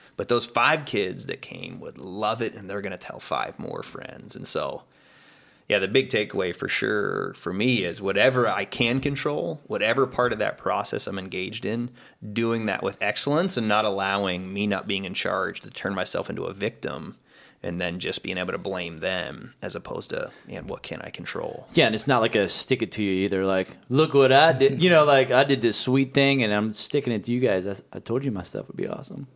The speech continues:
Speaker 2: You know, like, I, I, I've done, I've been there and done that too, where I, I put on some event and be like, "Yeah, oh yeah, you saw what happened right there, and you should have listened to me the first," you know what I mean? <laughs>
Speaker 1: Mm.
Speaker 2: Like, start building yourself up, but it's a, it's the posture that you take within that. So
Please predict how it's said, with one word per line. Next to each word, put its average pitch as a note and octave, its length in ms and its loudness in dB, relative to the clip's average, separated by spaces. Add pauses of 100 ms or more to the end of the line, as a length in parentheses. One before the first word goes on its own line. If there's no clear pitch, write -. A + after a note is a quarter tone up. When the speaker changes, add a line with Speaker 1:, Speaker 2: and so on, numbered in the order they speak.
Speaker 2:
You C3 160 2
know, G#2+ 180 6
like, G#2+ 400 4
I, B2 140 8
I, C#3+ 340 0
I've B2+ 220 2
done, C3 280 4
I've C3 300 4
been C#3+ 220 4
there C#3 200 6
and A#2 240 2
done A2 220 4
that G2+ 240 2
too, G#2+ 220 4
where F#2+ 140 4
I, F#2+ 260 2
I - 20 2
put G#2+ 200 -2
on F#2+ 180 0
some G#2 120 -6
event F#2 300 -6
and G2+ 100 -12
be F#2+ 60 -6
like, F2 340 -6 (300)
"Yeah, G2 480 0 (160)
oh C#3 140 -2
yeah, F3 180 4
you B2+ 200 0
saw D#3+ 260 4
what G#2 180 4
happened G2 420 0
right G2 220 0
there, G2 200 -2
and G2 100 -8
you F#2+ 100 -10
should F3+ 240 -6
have A3 140 -6
listened G3+ 280 -2
to F#3 80 -2
me F#3+ 60 2
the G3 120 -2
first," E3 280 2
you G3 100 10
know F#3 40 8
what E3 60 10
I - 20 4
mean? D#3+ 140 6
<laughs> D#3+ 240 2
Speaker 1:
Mm. A2 40 -2
Speaker 2:
Like, - 240 4
start D#3+ 380 0
building D3+ 240 4
yourself B2 400 2
up, D3 200 4
but G#2 220 2 (560)
it's B2+ 140 0
a, A2 200 2
it's A#2 120 -4
the A2 100 -2
posture A#2+ 460 0
that F2+ 100 -8
you G2 100 -12
take A2+ 300 -6
within G#2 280 -4
that. F#2 280 -6
So G#2+ 320 2